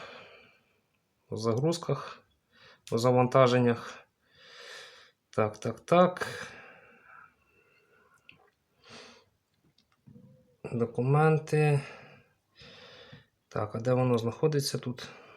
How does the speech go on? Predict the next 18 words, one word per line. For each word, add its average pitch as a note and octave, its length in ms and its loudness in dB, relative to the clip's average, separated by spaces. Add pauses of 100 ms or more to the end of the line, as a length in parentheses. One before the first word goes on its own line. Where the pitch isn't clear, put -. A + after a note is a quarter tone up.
(180)
Бо A#2+ 100 -10
це - 180 -10
не A#2 120 0
мій B2 180 2
телефон, A#2+ 520 2
не A#2 80 0
знаю. C3+ 440 0 (1160)
Десь, A#2+ 460 -4 (1900)
якщо B2 440 -4
написати A#2+ 880 -4 (220)
X. B2 500 -8 (1300)
Ось, B2 420 4 (160)
ось A2+ 160 2
знаходиться A2+ 720 -2 (320)
файл D#3+ 340 4 (400)
у A#2 60 -4
загрузках. B2 720 0 (420)
Вибираємо F3+ 560 6